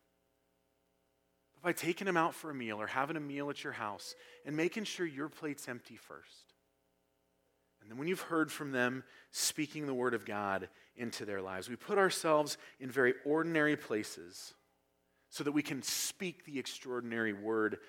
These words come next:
of God to people. Commit yourself to the ministry of the word. Thirdly, we honor a departing minister and a departed church by connecting with unbelievers where they are.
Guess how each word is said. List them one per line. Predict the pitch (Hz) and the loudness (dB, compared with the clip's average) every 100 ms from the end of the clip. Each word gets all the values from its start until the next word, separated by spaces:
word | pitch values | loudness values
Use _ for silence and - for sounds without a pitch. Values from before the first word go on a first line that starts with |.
| - - | -18 -10
of | 104 | -8
God | 101 101 101 | -4 -4 -4
to | - | -8
people. | - 107 104 | -14 -16 -16
Commit | - 147 160 202 - | -10 -2 2 2 2
yourself | 185 - 147 135 - - - - | -2 4 6 6 0 -18 -20 -10
to | 151 | -4
the | 127 | -2
ministry | 123 147 135 - - 98 95 - - _ | 0 2 2 0 -6 -8 -8 -12 -20 _
of | - 110 | -2 0
the | 107 | 0
word. | 104 92 92 - - | 0 -2 -4 -14 -20
Thirdly, | - - 208 175 117 95 - _ _ _ | -4 8 10 10 4 2 -6 _ _ _
we | 127 151 - | -2 -2 8
honor | 190 220 175 147 139 - - | 10 12 10 6 4 -4 -2
a | |
departing | 143 151 - 175 185 196 165 | -2 -2 6 8 8 8 6
minister | 160 151 - 160 165 170 - - | 4 4 0 0 2 0 -4 0
and | 147 | 2
a | |
departed | 147 - - 160 180 170 | 2 0 2 6 8 6
church | - 160 156 156 - - - | 2 4 4 2 -8 -14 0
by | 151 | 2
connecting | 151 - 160 156 175 - 226 214 | 2 4 4 6 6 4 0 4
with | 208 - - | 6 6 8
unbelievers | 170 185 185 180 156 127 135 131 123 - - _ _ - | 8 10 8 8 6 4 2 2 0 -6 -12 _ _ 0
where | 107 | 2
they | 104 95 | 4 2
are. | 87 82 | 0 -4